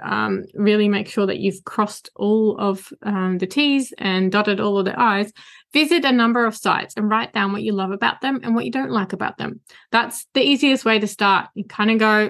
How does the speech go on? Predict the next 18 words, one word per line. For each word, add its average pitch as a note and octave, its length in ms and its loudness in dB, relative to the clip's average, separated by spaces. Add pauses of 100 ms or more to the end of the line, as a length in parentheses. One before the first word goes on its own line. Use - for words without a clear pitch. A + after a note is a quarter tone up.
"Oh, D4 140 -2
I A3+ 100 0
really G#3+ 240 0
like G3 240 -4 (140)
that - 220 -10
they've F#3 220 -2
done F#3 240 2
that. F#3 280 0
Oh, G#3+ 160 2
and F#3+ 140 2
that A3 180 2
really A3 240 0
makes G3 260 -4
it - 80 -12
easy," F#3+ 380 -2
things A3+ 180 2
like G3+ 140 -4
that. F#3 160 0